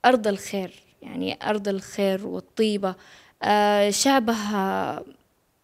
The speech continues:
يعني، أنا بتكلم عن الشعب، ما بتكلم عن السياسة، لأنه ما عندي مفهوم كتير في السياسة. بس، آه، الشعب ما بتحس بالغربة. أول موقف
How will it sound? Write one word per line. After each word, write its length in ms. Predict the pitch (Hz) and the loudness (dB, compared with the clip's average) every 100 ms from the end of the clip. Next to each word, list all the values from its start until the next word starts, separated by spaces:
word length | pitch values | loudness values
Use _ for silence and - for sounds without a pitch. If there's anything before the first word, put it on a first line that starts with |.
| _ | _
يعني، 440 | - 95 - - - - - _ _ _ _ _ _ _ _ _ - | -10 -8 -6 -8 -10 -14 -20 _ _ _ _ _ _ _ _ _ 2
أنا 80 | 277 | 4
بتكلم 380 | 277 - 302 254 | 4 4 4 4
عن 80 | 208 | 0
الشعب، 280 | - 247 | 0 2
ما 120 | 233 254 | 2 2
بتكلم 380 | 247 - 220 | 0 -2 -2
عن 120 | 196 190 | -2 -4
السياسة، 540 | - 196 196 208 226 | -6 -2 -2 -2 -2
لأنه 440 | 226 - 262 269 269 - | 0 2 2 2 -2 0
ما 200 | 240 262 | 4 4
عندي 260 | 247 208 202 | 4 0 -4
مفهوم 360 | 196 - 196 | -6 -6 -6
كتير 280 | 190 - 196 | -6 -8 -8
في 140 | 190 | -8
السياسة. 480 | - - - - - - - - - | -12 -8 -6 -6 -10 -18 -20 -20 -2
بس، 460 | 214 247 - - - _ _ | 2 4 2 -6 -10 _ _
آه، 320 | - - 202 202 | -10 -2 2 2
الشعب 480 | - - 294 311 269 _ _ _ _ _ | 2 4 6 4 0 _ _ _ _ _
ما 180 | 226 262 | 2 4
بتحس 340 | 254 - 208 | 2 -4 -8
بالغربة. 520 | - 196 190 - - - _ _ - - _ _ - | -6 -4 -4 -6 -8 -12 _ _ -20 -20 _ _ 4
أول 380 | 320 320 294 262 | 6 8 8 6
موقف 680 | 240 220 - 196 - - | 6 4 0 -6 -8 -20